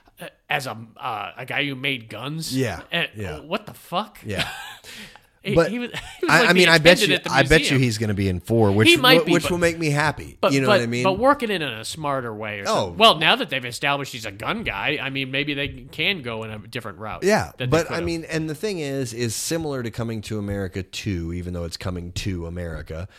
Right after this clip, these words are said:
Speaker 2: um, I feel like he wouldn't be going back to do it
Speaker 1: Yeah.
Speaker 2: if it was gonna be shit.
Speaker 1: Yeah.
Speaker 2: I didn't think Coming to America was shit. I thought it was okay. You know what
Speaker 1: The
Speaker 2: I
Speaker 1: second
Speaker 2: mean?
Speaker 1: one,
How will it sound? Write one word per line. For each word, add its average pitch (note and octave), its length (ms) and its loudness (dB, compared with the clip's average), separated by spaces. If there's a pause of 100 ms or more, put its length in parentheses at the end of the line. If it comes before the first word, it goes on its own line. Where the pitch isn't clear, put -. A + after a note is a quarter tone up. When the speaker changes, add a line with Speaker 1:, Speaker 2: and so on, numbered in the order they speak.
(340)
Speaker 2:
um, F#2 840 0 (800)
I B2+ 160 2
feel F3 280 -2
like C3 440 -2
he - 180 -8
wouldn't C3+ 440 -6
be C3 80 -2
going A2+ 580 -4
back G2+ 420 -8
to - 100 -8
do F2 240 -6
it C#2+ 300 -14
Speaker 1:
Yeah. G#2 120 -14 (760)
Speaker 2:
if F#2+ 200 -8
it E2 100 -12
was F#2+ 140 -4
gonna F#2 200 -6
be E2 140 -10
shit. - 640 -6
Speaker 1:
Yeah. - 100 -16 (600)
Speaker 2:
I C3 100 0
didn't F3+ 200 2
think F#3+ 180 -2
Coming D#3 240 -2
to C3 100 0
America A#2+ 380 -4
was G#2 160 -4
shit. - 420 -6
I G#2+ 120 -4
thought B2+ 220 -2
it B2+ 80 -4
was B2 380 -4 (560)
okay. C3+ 440 2 (160)
You C3 120 0
know C3 80 2
what B2 80 2
Speaker 1:
The A#2+ 60 0
Speaker 2:
I - 20 0
Speaker 1:
second C3 220 2
Speaker 2:
mean? C#3 80 -8
Speaker 1:
one, E2+ 100 -16